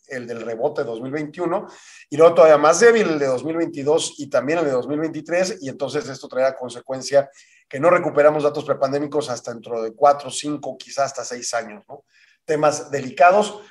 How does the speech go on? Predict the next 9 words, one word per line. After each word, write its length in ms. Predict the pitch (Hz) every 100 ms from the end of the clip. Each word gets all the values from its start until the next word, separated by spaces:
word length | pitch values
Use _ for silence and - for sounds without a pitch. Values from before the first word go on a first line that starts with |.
| _
porque 280 | 254 247
traen 180 | 214 208
consigo 720 | 202 180 185 180 185 185 -
inequidad 480 | - 208 170 156 151
social, 560 | - - - 151 151 147
pobreza, 880 | 123 127 156 147 _ - 147 139 - _
entre 220 | 123 127
otros 200 | 135 123
aspectos. 640 | 113 104 117 113 - -